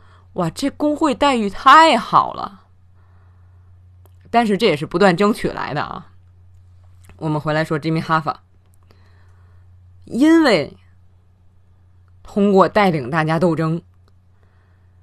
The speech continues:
给工人们带来了好的福利，哈法的威望极高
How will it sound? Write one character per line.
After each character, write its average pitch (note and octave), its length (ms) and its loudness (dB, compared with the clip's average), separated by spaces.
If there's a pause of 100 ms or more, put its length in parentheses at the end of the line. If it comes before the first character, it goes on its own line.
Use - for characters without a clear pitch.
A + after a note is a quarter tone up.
(160)
给 F#3 160 0
工 A3+ 200 2
人 F#3+ 140 2
们 F3 140 0
带 G#3 180 0
来 D3+ 160 2
了 D#3+ 100 0
好 D3+ 380 0
的 C3+ 80 -8
福 C#3+ 220 -10
利， F3+ 260 -4 (1300)
哈 A3 280 0
法 F#3+ 140 2
的 D3 80 -4
威 G3+ 200 2
望 F3 220 2
极 D3+ 320 -6
高 D#3+ 320 -2